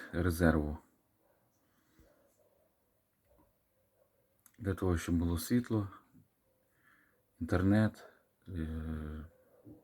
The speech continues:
та навіть можна телевізор подивитися, зарядити ноутбуки, телефони. Ось зараз пропало світло. Йдемте покажу вам,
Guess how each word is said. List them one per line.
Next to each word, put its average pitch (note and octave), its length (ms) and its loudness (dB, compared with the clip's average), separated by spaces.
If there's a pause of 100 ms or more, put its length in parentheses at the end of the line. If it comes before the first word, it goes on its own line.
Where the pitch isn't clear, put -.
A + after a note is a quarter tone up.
(800)
та G#2+ 100 -2
навіть A2+ 320 4
можна F2 260 0
телевізор F#2 440 0
подивитися, D#2+ 560 -2 (960)
зарядити F2 460 0
ноутбуки, E2 460 0
телефони. D2+ 560 -8 (1500)
Ось F2+ 100 -4
зараз F2+ 260 2
пропало F#2 420 -2
світло. A#2 400 -4 (2500)
Йдемте G2 320 0
покажу F#2+ 480 0
вам, A#2 260 8